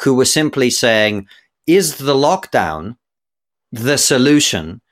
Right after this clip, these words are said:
to this problem?" Uh, and is having a second and a third one the solution to this problem? I never got an answer to that. Nobody ever,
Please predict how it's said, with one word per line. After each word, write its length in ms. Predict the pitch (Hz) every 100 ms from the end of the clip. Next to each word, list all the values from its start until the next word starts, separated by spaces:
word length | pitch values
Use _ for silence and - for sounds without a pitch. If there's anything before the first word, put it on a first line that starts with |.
| _ -
to 140 | - 117
this 200 | 120 -
problem?" 560 | - 185 127 78 - _ 120
Uh, 160 | 110 -
and 140 | 131 120
is 140 | 113
having 300 | 120 113 104
a 60 | 101
second 500 | - 131 135 127 120
and 160 | 113 92
a 60 |
third 360 | - 131 131 120
one 320 | 123 123 131 - - _
the 160 | 120 117
solution 500 | - 127 120 - 117
to 100 | 113
this 160 | 107 -
problem? 400 | 147 127 98 92 -
I 160 | 151
never 320 | 165 180 208 214
got 200 | 208 185
an 100 | 180
answer 300 | 175 165 131
to 140 | 110
that. 220 | 92 80 - - -
Nobody 720 | 135 156 220 202 214 202 - -
ever, 440 | 196 196 110 69